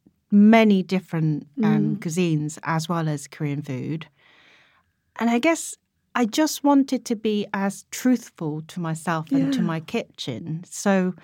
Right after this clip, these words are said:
Speaker 1: there are recipes that are very traditional that I wanted to make sure that is, is there to continue.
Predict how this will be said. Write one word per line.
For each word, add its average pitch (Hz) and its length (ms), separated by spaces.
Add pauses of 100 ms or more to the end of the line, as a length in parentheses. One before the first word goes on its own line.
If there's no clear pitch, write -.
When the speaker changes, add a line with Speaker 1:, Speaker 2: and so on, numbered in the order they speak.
(300)
Speaker 1:
there 202 180
are 180 100
recipes 170 800
that - 180
are 143 80
very 147 300
traditional 156 840
that 151 180
I 151 100
wanted 170 580
to 147 360
make 156 280
sure 151 380
that 147 220 (160)
is, - 280 (560)
is - 160
there 151 360 (200)
to 143 320 (480)
continue. 160 760